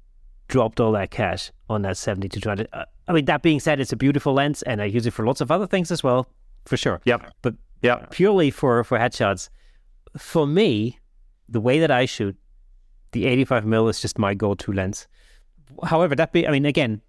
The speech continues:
Speaker 1: there's a caveat because what I, what I do now is, especially with people who are the first-time clients, I, I will, I will start out with the seventy to two hundred, um, because it means I'm a little bit further away from the client, and as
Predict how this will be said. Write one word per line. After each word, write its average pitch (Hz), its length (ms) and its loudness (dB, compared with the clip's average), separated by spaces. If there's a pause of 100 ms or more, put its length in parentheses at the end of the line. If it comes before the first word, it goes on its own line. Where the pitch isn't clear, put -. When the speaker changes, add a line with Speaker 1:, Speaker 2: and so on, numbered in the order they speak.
(240)
Speaker 1:
there's 131 160 2
a 120 40 -4
caveat 117 380 0
because 110 180 -2
what 127 140 0
I, 143 40 0
what 135 200 -2
I 123 80 2
do 131 220 2
now 107 180 2
is, 104 120 -4
especially - 440 -2
with 120 180 -4
people 113 460 0 (320)
who 117 140 2
are 110 80 4
the 113 120 -2
first-time 120 460 -2
clients, 90 460 -4 (920)
I, 123 220 0
I 135 80 2
will, 123 360 0
I 151 40 0
will 120 140 0
start 139 280 0
out 120 160 0
with 101 160 -4
the - 60 -8
seventy 95 280 -4
to - 100 -12
two - 80 -4
hundred, 92 240 -2 (540)
um, 107 420 0
because 113 320 -2
it 117 100 -2
means 113 240 0
I'm 120 140 0
a - 20 2
little 113 100 0
bit 120 140 0
further 120 300 0
away 107 240 0
from 113 160 -4
the 113 40 -2
client, 104 320 -2
and 113 140 -4
as - 320 -6